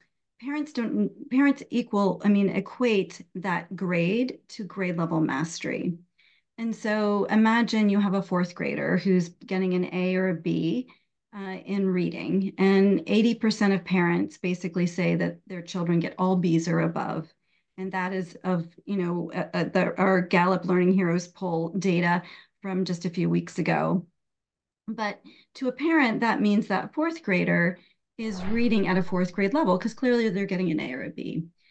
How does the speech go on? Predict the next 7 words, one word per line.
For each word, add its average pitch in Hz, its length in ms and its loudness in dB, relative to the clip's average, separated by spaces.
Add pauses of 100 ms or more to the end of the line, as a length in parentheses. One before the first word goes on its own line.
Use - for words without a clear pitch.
(240)
But 220 120 -12
that's 294 300 -6
not 240 300 2
what 208 140 -2
that 170 220 -2
means. 165 480 -4 (220)
That 220 300 -6